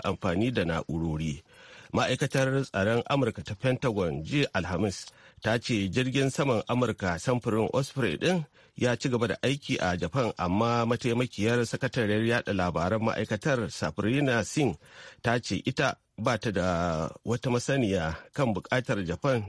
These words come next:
ta a dakatar da aiki da jirgin. A ƙarshe, 'yan luwaɗi na farko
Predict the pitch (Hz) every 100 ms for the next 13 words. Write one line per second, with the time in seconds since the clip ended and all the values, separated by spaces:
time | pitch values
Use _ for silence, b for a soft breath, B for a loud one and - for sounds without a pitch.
0 | 92 - - 87 92 110 - 123 135 107
1 | - 131 - 104 85 73 73 85 85 92
2 | 78 - - - B B B B B B
3 | B B - 131 143 131 180 175 _ -
4 | 175 190 151 156 175 - 151 139 120 110
5 | 101 113 139 170 160 - 170